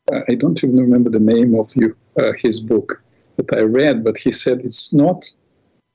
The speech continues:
i-, that important to be right. It's much more important to be kind.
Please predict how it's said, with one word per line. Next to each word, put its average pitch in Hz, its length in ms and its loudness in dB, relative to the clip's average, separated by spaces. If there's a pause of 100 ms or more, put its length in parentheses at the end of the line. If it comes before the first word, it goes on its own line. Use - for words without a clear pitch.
(240)
i-, 139 160 2
that 143 240 -4
important 139 760 -2 (300)
to 123 120 -4
be 113 460 2 (680)
right. 110 420 -2 (220)
It's - 200 -4
much 127 260 0
more 127 120 4
important 113 520 -2
to 123 80 -8
be 110 140 -4
kind. 104 600 -2